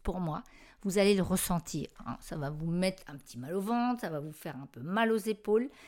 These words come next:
Donc, je vous invite un peu, sur une période de deux, trois semaines, regardez à quel moment vous avez dit oui à quelque chose auquel vous auriez dit non. L'idée, c'est comment réapprendre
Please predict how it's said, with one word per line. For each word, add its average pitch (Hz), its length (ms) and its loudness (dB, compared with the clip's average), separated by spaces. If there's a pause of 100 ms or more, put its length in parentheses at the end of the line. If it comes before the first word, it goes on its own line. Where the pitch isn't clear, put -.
(280)
Donc, 262 140 2
je 320 60 2
vous 339 140 4
invite 359 280 2
un 285 80 2
peu, 294 260 0 (340)
sur 240 280 -2
une 269 140 2
période 262 280 2
de 226 100 0
deux, 226 240 -2
trois 262 260 -4
semaines, 262 460 -4
regardez 226 1000 -4
à 381 180 -4
quel 285 240 -2
moment 196 440 -4
vous 190 600 -8
avez 180 300 -2
dit 151 320 -6 (160)
oui 160 240 -6 (380)
à 175 100 -8
quelque 202 380 -6
chose 196 380 -8 (100)
auquel 196 340 -10
vous 165 260 -10
auriez 156 300 -8
dit 156 240 -8
non. 160 300 -2 (600)
L'idée, 220 360 -2
c'est 220 200 -4
comment 269 420 -2
réapprendre 208 880 -4